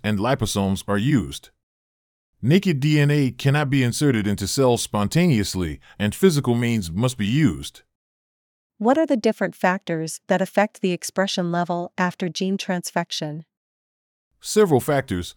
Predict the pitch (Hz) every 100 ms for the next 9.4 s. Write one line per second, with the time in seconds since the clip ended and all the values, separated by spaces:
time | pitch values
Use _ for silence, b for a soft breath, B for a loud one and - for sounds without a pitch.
0 | - 165 156 123 110 - 165 131 123 110
1 | - 151 131 113 101 104 101 107 151 117
2 | 104 95 95 87 87 b 104 127 160 151
3 | 147 147 131 101 107 131 123 - 104 98
4 | - 107 107 120 151 120 104 92 98 120
5 | 113 139 104 90 - b b 101 113 180
6 | 190 156 127 107 90 101 135 131 123 117
7 | 117 104 - 98 143 143 120 104 - 139
8 | 131 - 208 202 - 127 117 117 120 131
9 | 78 71 -